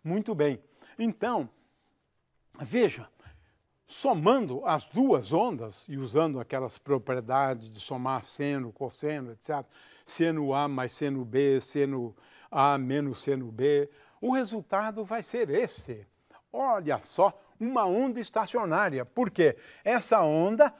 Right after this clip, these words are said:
depende do tempo,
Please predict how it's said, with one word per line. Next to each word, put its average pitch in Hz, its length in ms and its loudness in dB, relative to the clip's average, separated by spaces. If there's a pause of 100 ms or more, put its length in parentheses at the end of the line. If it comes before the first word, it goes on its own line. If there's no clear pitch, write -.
(280)
depende 208 1300 2 (1500)
do 165 260 -4
tempo, 233 520 0